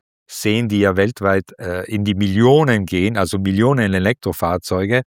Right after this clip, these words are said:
Und wo ich begonnen hab, da gab's hundert, tausend, ich weiß nicht. Wie kann man dann, äh, nicht an Elektromobilität,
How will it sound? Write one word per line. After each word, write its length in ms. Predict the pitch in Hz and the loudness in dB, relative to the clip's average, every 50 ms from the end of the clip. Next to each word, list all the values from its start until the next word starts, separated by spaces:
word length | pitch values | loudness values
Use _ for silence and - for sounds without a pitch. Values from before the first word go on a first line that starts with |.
| _ _ _ _ _ _ _ - | _ _ _ _ _ _ _ -14
Und 140 | 101 87 | -8 -2
wo 80 | 98 104 | 0 0
ich 120 | 98 90 | 0 0
begonnen 440 | - 101 80 87 95 110 113 107 95 | -2 -2 0 2 2 2 2 0 0
hab, 160 | 92 101 - | 0 -2 -2
da 140 | - 92 90 | 0 -2 -2
gab's 500 | 87 - 95 90 92 - - - - - _ _ _ _ _ _ _ _ _ _ _ _ | -2 -2 -4 -4 -4 -4 -6 -12 -14 -14 _ _ _ _ _ _ _ _ _ _ _ _
hundert, 600 | - - 110 120 127 127 135 139 143 139 _ - _ _ _ - | -8 -4 -2 -2 0 2 0 0 0 -2 _ -12 _ _ _ -4
tausend, 640 | 90 98 117 131 123 - - 139 143 143 - - - | 0 0 2 2 0 -2 -4 -6 -6 -6 -10 -14 -18
ich 160 | - 101 - | -18 -14 -8
weiß 240 | 104 104 110 107 - | -4 -4 -4 -4 -4
nicht. 140 | 107 90 _ _ _ _ _ _ - | -6 -10 _ _ _ _ _ _ -8
Wie 180 | - 113 120 120 | 0 0 0 0
kann 260 | - - - 123 127 | 0 0 0 2 2
man 220 | 127 123 117 110 | 2 0 0 2
dann, 360 | 98 110 110 117 123 120 117 - _ _ _ _ _ _ | 2 2 2 4 2 0 -2 -6 _ _ _ _ _ _
äh, 180 | - - 101 101 | -8 -4 -2 0
nicht 340 | 104 117 131 131 - - 104 | 4 4 2 2 2 -4 -4
an 220 | 104 104 98 101 | -2 -2 -2 0
Elektromobilität, 1120 | 101 101 98 98 90 - - 98 92 90 85 82 80 87 85 - - 90 87 85 85 85 | 0 2 2 2 0 0 -6 -4 -4 -4 -6 -4 -4 -4 -6 -6 -6 -6 -6 -6 -6 -8